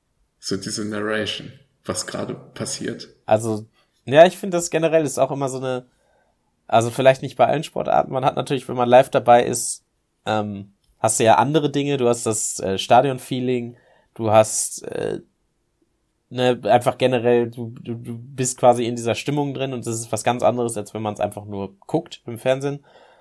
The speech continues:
Speaker 2: Aber ich würde, ich würde nicht sagen, das eine ist besser als das andere.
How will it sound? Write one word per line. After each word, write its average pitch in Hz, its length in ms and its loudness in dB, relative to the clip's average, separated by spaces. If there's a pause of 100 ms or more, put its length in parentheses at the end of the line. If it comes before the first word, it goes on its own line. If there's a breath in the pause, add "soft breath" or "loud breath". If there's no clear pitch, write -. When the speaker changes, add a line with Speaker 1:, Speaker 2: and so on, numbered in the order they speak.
(680 soft breath)
Speaker 2:
Aber 123 640 6 (720)
ich - 200 -6
würde, 123 240 -2 (680)
ich - 160 -10
würde 127 180 0
nicht 143 200 0
sagen, 147 240 6
das 143 120 -2
eine 131 280 4
ist 123 100 -6
besser 127 220 -2
als 117 180 -6
das - 140 -10
andere. 98 500 -6